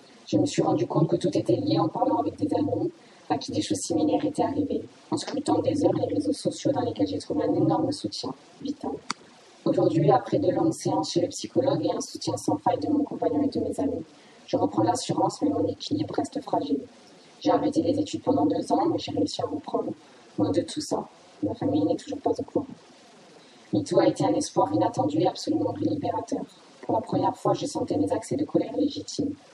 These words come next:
C'est devenu mon moteur. I Was, l'été passé, était encore plus salvateur. Enfin, les mentalités changeaient. Enfin, chez moi, sur cette petite île où on se croit protégé,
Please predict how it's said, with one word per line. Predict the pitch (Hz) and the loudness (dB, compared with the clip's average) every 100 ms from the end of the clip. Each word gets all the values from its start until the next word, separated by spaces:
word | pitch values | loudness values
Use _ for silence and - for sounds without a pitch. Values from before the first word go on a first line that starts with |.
| - | -14
C'est | - - | -6 -6
devenu | - 302 - | 0 2 2
mon | - - | 2 2
moteur. | - - - - - - - - - - - - | -2 -4 -10 -12 -20 -20 -20 -20 -20 -20 -10 0
I | - | 2
Was, | 175 190 - | 6 6 6
l'été | - - - | 0 -2 0
passé, | - - - | 0 0 2
était | 165 - | 2 2
encore | - - - | -4 -4 -6
plus | - | -8
salvateur. | - - - - - 147 - - - - - - - | -4 -2 0 -2 -4 -8 -8 -14 -20 -20 -20 -20 -6
Enfin, | 302 - 359 | -4 2 4
les | - | 4
mentalités | - - 160 - 170 | 2 2 0 0 0
changeaient. | - 156 151 156 - - - | 0 -2 0 -2 -4 -8 -6
Enfin, | - - 165 | -4 0 0
chez | - 170 | 0 -2
moi, | 285 - - | -2 -2 -6
sur | - - | -12 -10
cette | - - | -4 -4
petite | - 165 151 139 | -2 -4 -4 0
île | - 165 | 2 2
où | 156 | 0
on | 170 | -4
se | - | -6
croit | - - | -6 -8
protégé, | - - - 165 - | -4 -2 -2 -2 -4